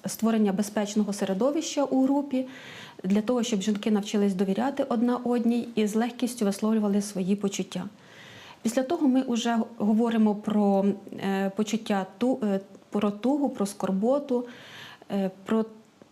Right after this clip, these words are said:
навіть про ритуал похорон самих, да? Тому що, е, це має великий вплив в українські традиції. Е, сам процес поховання, прощання з тілом, е, панахиди,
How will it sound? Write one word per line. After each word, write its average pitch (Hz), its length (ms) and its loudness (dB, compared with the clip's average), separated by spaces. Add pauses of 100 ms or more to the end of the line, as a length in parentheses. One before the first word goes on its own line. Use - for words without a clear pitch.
(120)
навіть 240 320 2
про 226 160 2
ритуал 220 440 0
похорон 220 540 0
самих, - 420 -6
да? 196 200 -2
Тому 202 300 2
що, 208 180 -2
е, 190 580 0
це 220 200 -2
має 214 320 4
великий 214 480 2
вплив 233 500 0 (220)
в - 40 -6
українські 220 460 0
традиції. 202 760 2 (560)
Е, 190 220 -2 (960)
сам 233 280 0
процес 233 640 -2 (340)
поховання, 214 680 0 (180)
прощання 220 500 2
з - 100 -8
тілом, 269 540 2 (640)
е, 185 180 0
панахиди, 226 680 0